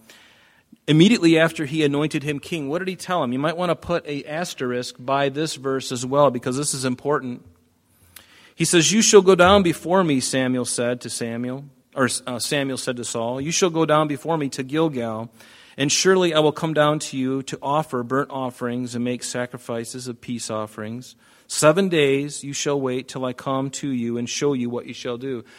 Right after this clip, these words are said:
Now, Saul was a Benjamite, and Samuel was a Levite.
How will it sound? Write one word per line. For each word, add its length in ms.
Now, 400
Saul 960
was 340
a 100
Benjamite, 920
and 220
Samuel 720
was 420
a 140
Levite. 600